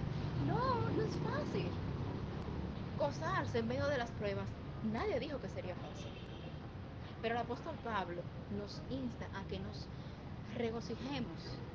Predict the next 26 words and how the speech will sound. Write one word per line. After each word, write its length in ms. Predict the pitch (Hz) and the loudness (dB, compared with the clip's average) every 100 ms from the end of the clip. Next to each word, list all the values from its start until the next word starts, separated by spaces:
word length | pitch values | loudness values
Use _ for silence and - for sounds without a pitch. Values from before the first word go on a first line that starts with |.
| - - | -6 -4
aunque 300 | 214 226 254 | -2 2 2
nos 160 | 226 226 | 2 0
gloriemos. 540 | 240 226 254 262 220 - - - - | 2 2 4 2 2 -2 -2 -2 0
Yo 160 | 160 - | 0 0
sé 360 | - - - - - - - - - - - | -2 0 0 0 -4 -4 -6 -6 -4 -4 -4
que 80 | - | -4
esto 140 | 185 208 | -4 -4
es 60 | |
fuerte, 420 | 202 - - - - - - - - | -4 -4 -4 -6 -6 -6 -6 -6 -4
que 60 | |
esto 180 | 202 214 | -4 -2
no 100 | 214 | 0
es 60 | 208 | -2
fácil, 360 | - 165 170 170 - - - - - | -2 -4 -4 -4 -6 -6 -6 -6 -6
pero 200 | - 190 | -2 -2
yo 180 | 190 208 | 0 -2
sé 220 | 196 202 160 - - - - | -2 -2 -4 -4 -6 -4 -4
que 100 | 185 | -2
Dios 240 | 185 202 185 | 2 0 0
está 260 | 180 175 | -4 0
obrando, 320 | 180 208 220 185 185 | 0 2 0 0 0
aunque 240 | 196 - | 0 0
yo 100 | 190 | 0
no 100 | 202 | 0
lo 160 | 196 180 | 0 0
vea. 160 | 170 | -2